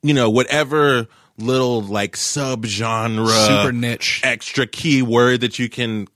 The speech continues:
Speaker 1: click in, you can find that in your music. You know what I mean? And,
Speaker 2: Absolutely.
Speaker 1: like, so it's like, if you're just putting out the stuff that really means something to you, to each person that you find in that, that,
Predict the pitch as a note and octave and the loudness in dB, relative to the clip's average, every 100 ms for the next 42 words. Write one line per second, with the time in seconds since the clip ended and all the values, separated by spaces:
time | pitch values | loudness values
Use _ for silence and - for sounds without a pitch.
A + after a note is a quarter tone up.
0 | - - C3+ - B2 B2 C#3 D3+ _ _ | -8 0 0 0 -2 -2 -4 -10 _ _
1 | - B2+ D3 A#2+ - B2+ B2+ A#2+ A2 G#2 | -6 -2 -2 -2 -2 -2 -2 -2 -2 -2
2 | G#2+ G2+ F#2+ A#2+ A2+ F2 D2+ - A2 A2+ | -2 -2 0 0 0 -2 -8 -4 0 2
3 | A2+ A2+ A2+ A#2 A#2 G#2+ G#2 G2+ G2 G2 | 2 2 2 0 2 2 2 0 -2 -6
4 | - - B2+ A#2+ A2 A#2+ A2 G2 G#2 A#2+ | -18 -4 0 0 0 0 -2 -2 -4 0
5 | D3 C3 A#2 - B2 A#2 A2 A2 A2+ G2+ | 0 0 -2 0 0 0 0 -2 -4 -6
6 | - A2 G#2 G2 G2+ F2+ A2 B2 A2+ G#2+ | -2 0 0 -2 -4 0 2 4 2 2
7 | A2 G#2+ - G#2 G#2 G#2 G2 F#2+ - _ | 0 0 -2 -4 -4 -4 -2 -4 -8 _
8 | - - G2 B2 C3+ G2+ F#2+ - _ _ | -10 -4 0 2 2 0 -2 -6 _ _
9 | A#2+ - C#3+ C#3+ - D3 C#3+ B2+ A2 G#2 | -4 0 2 2 0 0 0 -2 -4 -4
10 | A2+ G#2 - A#2 A#2+ G#2 G2 F#2 - A2+ | -6 -8 -6 -4 -2 -4 -6 -8 -4 -2
11 | G#2 G2+ F#2+ F2+ - _ _ _ _ _ | -2 -4 -4 -8 -12 _ _ _ _ _
12 | A2+ G#2+ G2 - | -2 0 0 -4